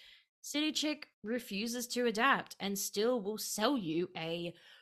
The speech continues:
hundred and twenty dollar dress that they <laughs> had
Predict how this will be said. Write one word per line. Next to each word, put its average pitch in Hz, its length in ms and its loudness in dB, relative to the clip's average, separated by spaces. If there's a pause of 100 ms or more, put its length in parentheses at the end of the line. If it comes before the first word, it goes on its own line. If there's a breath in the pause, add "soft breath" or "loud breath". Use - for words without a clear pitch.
(220 loud breath)
hundred 247 500 2
and 254 160 0
twenty 220 340 -2
dollar 254 240 4
dress 208 640 2
that - 220 4
they 220 180 6 (160)
<laughs> - 160 -12
had 254 360 6